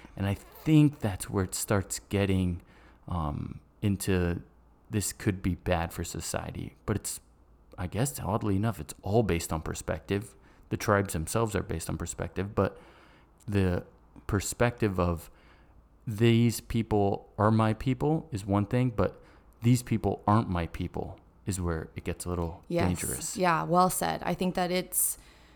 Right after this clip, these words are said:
Speaker 2: the, the negative aspect really does come, 'cause it's, it's a weird thing. It's a double-edged sword. Like, a tribe does require exclusivity, right? Otherwise, it's not
Speaker 1: Mm-hmm.
Speaker 2: tribe,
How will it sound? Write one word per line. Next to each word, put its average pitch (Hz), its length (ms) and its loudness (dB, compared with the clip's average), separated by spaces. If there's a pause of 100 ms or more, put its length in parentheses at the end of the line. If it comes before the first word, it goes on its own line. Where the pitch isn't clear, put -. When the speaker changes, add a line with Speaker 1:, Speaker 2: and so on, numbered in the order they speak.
(180)
Speaker 2:
the, 196 240 0
the 185 180 4
negative 190 500 6
aspect 160 560 0
really 165 240 2
does 160 240 0
come, 160 560 -2 (260)
'cause 208 160 0
it's, - 260 0
it's 220 160 6
a 185 60 4
weird 185 380 4
thing. 156 200 -2
It's 147 120 -8
a 160 40 -6
double-edged 170 420 0
sword. 156 420 -2
Like, 156 220 -4
a 175 40 -2
tribe 185 600 0 (100)
does 170 400 2
require 165 640 -2 (160)
exclusivity, 160 760 -6 (260)
right? 165 320 -2
Otherwise, 170 280 4
it's 107 100 6
not 95 160 6
Speaker 1:
Mm-hmm. 170 100 -2
Speaker 2:
tribe, - 220 -2